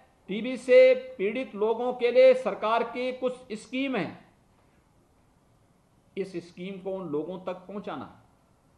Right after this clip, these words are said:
और हर युवक मंगल दल ये तय कर लेंगे, अगर कोई कुछ, कोई भी गांव में टीबी पीड़ित है, उस तक हम लोग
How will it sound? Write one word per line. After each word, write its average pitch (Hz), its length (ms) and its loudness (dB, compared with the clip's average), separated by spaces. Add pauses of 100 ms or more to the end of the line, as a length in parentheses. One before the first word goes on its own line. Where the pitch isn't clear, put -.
(1200)
और 196 280 0
हर 202 180 0
युवक 226 240 -2
मंगल 202 340 -4
दल 220 180 0
ये 214 80 0
तय 196 300 -4
कर 190 100 -4
लेंगे, 220 260 -6
अगर 220 200 -4
कोई 208 220 -4
कुछ, 202 240 -8 (220)
कोई 214 240 -2
भी 226 180 -10
गांव 165 340 -2
में 214 400 -8 (680)
टीबी 180 220 -6
पीड़ित 233 380 -12
है, 113 180 -14 (1000)
उस 208 200 -4
तक 220 340 0
हम 185 240 -8
लोग 233 420 0